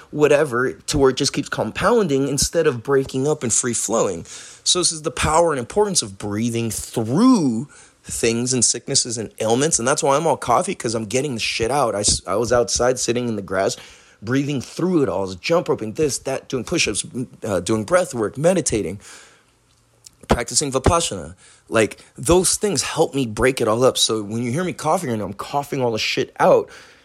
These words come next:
'Cause it's like I feel the force, the resistance, the ailments, and I also acknowledge the spirituality that's knocking at my internal door and my external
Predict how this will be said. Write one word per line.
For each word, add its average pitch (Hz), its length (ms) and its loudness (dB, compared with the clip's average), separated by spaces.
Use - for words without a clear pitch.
'Cause 143 160 6
it's 127 140 -2
like 113 160 4
I 107 80 4
feel 123 280 2
the 113 100 -2
force, 131 380 2
the - 60 -4
resistance, 120 540 0
the - 160 -8
ailments, 143 420 -2
and 165 120 2
I 135 100 6
also 117 340 4
acknowledge 120 400 2
the 117 100 0
spirituality 175 800 0
that's 151 240 -2
knocking 117 460 0
at 113 180 0
my 104 200 -2
internal 107 580 -2
door 101 640 0
and 165 240 4
my 104 140 -4
external - 520 -8